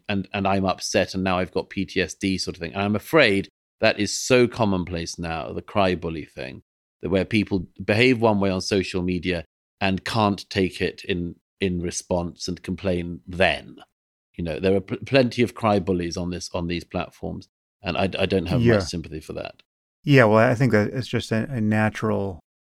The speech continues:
Speaker 2: fact that we're new to this, uh, situation that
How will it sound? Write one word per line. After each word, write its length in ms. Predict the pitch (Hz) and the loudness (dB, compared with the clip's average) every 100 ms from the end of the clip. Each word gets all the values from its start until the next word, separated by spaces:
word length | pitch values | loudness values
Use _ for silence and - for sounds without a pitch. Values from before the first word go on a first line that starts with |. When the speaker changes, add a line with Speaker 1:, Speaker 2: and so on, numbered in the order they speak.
| _ | _
Speaker 2:
fact 600 | - 120 110 101 - - | 0 4 4 4 0 -4
that 160 | - 113 | -2 0
we're 460 | 104 104 104 101 85 - - | 2 4 6 4 0 -6 2
new 400 | 110 117 117 113 | 6 8 8 6
to 120 | 113 | 6
this, 400 | 104 104 - - | 4 4 0 2
uh, 160 | 110 92 78 - | 4 4 -4 -4
situation 640 | - 117 107 110 104 107 | -2 2 6 6 6 4
that 160 | 98 | 2